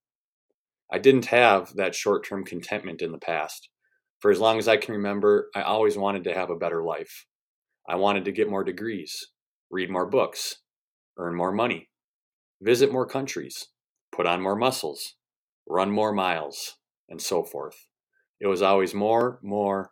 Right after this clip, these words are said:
more. When I got my high school diploma, I didn't care. I said, "College is the real deal." So I went to college and got a degree, and still, I didn't care. Gotta go get that post-grad degree.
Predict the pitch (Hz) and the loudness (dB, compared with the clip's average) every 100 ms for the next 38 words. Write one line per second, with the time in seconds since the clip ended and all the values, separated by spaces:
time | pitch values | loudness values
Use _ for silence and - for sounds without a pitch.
0 | - 85 80 71 - _ _ _ _ _ | -10 -8 -8 -10 -18 _ _ _ _ _
1 | _ _ _ _ 95 92 98 101 101 98 | _ _ _ _ -4 0 2 2 2 0
2 | 110 - 113 104 - 110 123 143 - _ | 0 0 -2 -2 -2 -2 -2 -4 -10 _
3 | - - 85 - 82 85 - _ _ _ | -4 -2 -2 -2 -4 -4 -4 _ _ _
4 | _ - 95 - 104 98 - _ _ _ | _ -6 -4 2 2 2 -4 _ _ _
5 | - 123 143 135 131 131 123 123 113 98 | -4 2 4 4 0 -2 0 0 0 -2
6 | 71 - _ _ _ _ - 92 92 101 | -2 -10 _ _ _ _ -6 0 0 0
7 | 95 - 95 104 123 95 87 87 85 95 | -2 0 2 4 2 -2 -2 -2 -2 -4
8 | 123 120 - _ _ 92 90 - 113 110 | -4 -4 -6 _ _ -12 -10 -2 4 4
9 | 104 - - 101 101 82 - 80 107 _ | 2 -4 -6 0 0 0 -6 -6 -8 _
10 | _ _ _ _ _ _ - 92 104 107 | _ _ _ _ _ _ 0 4 4 6
11 | 110 110 110 110 110 107 123 117 - 117 | 4 4 0 0 0 0 -2 -2 -2 0
12 | 127 92 87 78 62 | 0 -2 -8 -10 -12